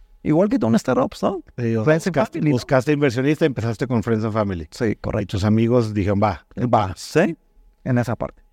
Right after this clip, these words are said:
Speaker 2: Y, y, eh, digamos, me imagino que los inicios fueron, pues, bastante humildes o
Speaker 1: Sí, sí, empecé en la
Speaker 2: de
Speaker 1: colonia moderna, eh,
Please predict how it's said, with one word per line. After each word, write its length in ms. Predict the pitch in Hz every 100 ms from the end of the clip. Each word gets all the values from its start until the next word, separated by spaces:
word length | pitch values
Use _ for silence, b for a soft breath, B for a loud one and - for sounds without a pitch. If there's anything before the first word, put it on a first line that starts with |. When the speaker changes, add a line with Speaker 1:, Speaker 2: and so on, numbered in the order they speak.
| _ _
Speaker 2:
Y, 200 | 165 156
y, 500 | 160 170 160 147 147
eh, 240 | 151 - 180
digamos, 540 | 135 143 156 - - -
me 80 |
imagino 360 | 123 113 135 151
que 100 | 160
los 180 | 135 113
inicios 360 | 117 123 147 113
fueron, 520 | 123 123 120 107 90 _ _ _ _ _ _
pues, 120 | 104
bastante 460 | 98 92 - 107 101
humildes 540 | 113 165 185 156 170
o 300 | 143 117 107 - _ _
Speaker 1:
Sí, 220 | - 262
sí, 160 | 226 233 240
empecé 400 | 156 151 165 135
en 60 | 123
la 60 |
Speaker 2:
de 60 | 117
Speaker 1:
colonia 360 | 190 180 247
moderna, 800 | 233 160 147 170 185 214 196 151
eh, 240 | 127 117